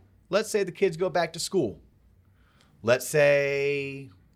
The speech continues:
you're worn the F out. And let's say September sucks. And by September sucking, you're only able to do those things three out of seven days. How about this?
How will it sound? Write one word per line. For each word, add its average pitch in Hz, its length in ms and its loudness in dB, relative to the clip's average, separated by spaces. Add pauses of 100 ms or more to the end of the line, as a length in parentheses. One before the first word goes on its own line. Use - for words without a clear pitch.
(520)
you're 101 220 -4
worn 123 320 -4
the 143 140 -2
F 151 200 -4
out. 170 300 -6
And 135 120 -14
let's 202 180 -4
say 196 160 -2
September 139 560 -6
sucks. - 680 -10 (720)
And 160 160 -4
by 143 140 2
September 190 540 -2
sucking, 160 420 -4
you're 160 140 -4
only 151 240 -4
able 139 160 -2
to 135 80 -10
do 135 120 -8
those 131 200 -6
things 127 240 -10
three 127 260 -8
out 117 80 -8
of 113 60 -12
seven 110 300 -8
days. 107 420 -8 (380)
How - 100 -12
about 190 220 -4
this? - 420 -2